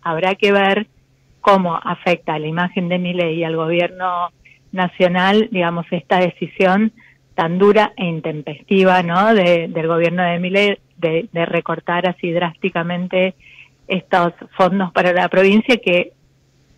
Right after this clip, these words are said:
insisto, al final del recorrido, al final del día, como les guste llamarle,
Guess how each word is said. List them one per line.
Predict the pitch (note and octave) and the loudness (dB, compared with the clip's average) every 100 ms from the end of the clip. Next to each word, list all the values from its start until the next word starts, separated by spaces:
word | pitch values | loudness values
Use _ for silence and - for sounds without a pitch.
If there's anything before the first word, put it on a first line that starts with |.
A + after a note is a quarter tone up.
| _ _ | _ _
insisto, | F#3 E3 G3 - F3+ | -10 0 0 2 -4
al | D#3+ | -4
final | - F3 F#3 G3+ | -4 -2 0 0
del | G3+ | 0
recorrido, | - F#3+ G#3 G3 A3 A3 G#3+ A3 | 0 2 2 4 4 6 6 4
al | F#3 | 2
final | - E3+ F3 F#3 | -2 -6 -6 -4
del | G3+ | -4
día, | G#3 A3+ A3 | 0 4 2
como | G3+ F3 | 2 -6
les | - | -10
guste | F3 E3+ G3+ G3 | -20 -8 -4 -2
llamarle, | G3 G3+ G3 G3+ G#3+ | -2 -2 -4 -2 -4